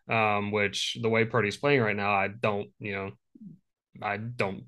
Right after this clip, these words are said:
particularly see it happening. I think it's gonna be really close. This one's gonna come down to the wire. But I think overall, uh, forty-niners are the more talented, better team.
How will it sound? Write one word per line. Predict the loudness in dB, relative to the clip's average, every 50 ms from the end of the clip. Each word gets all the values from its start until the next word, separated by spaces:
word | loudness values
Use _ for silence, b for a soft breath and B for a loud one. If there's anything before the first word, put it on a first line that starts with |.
| -8 _ -2
particularly | 0 2 2 2 2 2 0 0
see | 0 0 0 0
it | 0 2
happening. | 0 0 0 0 0 0 2 2
I | 2 0
think | 0 0 0 0
it's | 0 0
gonna | 0 0 0
be | 0 0
really | 0 2 2 2 2
close. | 2 2 2 0 0 0 0
This | -2 -4 -4 -4
one's | -4 -4
gonna | -2 -2 -2 -2
come | -2 -4 -2 -2
down | 0 -2 -2
to | -2
the | -4 -2
wire. | 0 2 2 2 2 2 0 -4 -8 b b b b b b b -2 2
But | 4 6 6 4 4 2
I | 0 0 2
think | 2 2 2 4
overall, | 4 4 2 2 2 2 2 2 4 6 6 6 6 6 4 0 -4 -2
uh, | 0 2 2 2 2 0 0 -2
forty-niners | 0 0 2 2 2 2 2 2 2 2 0 0 -2 -2
are | 0 0 2 2 0 0
the | -2 -2 -2
more | -2 -2 -2 -4
talented, | -4 -4 -4 -4 -4 -4 -6 -6 -4 -2
better | -2 -2 -2 -2 -4
team. | -4 -4 -4 -4 -2 -4 -6 -8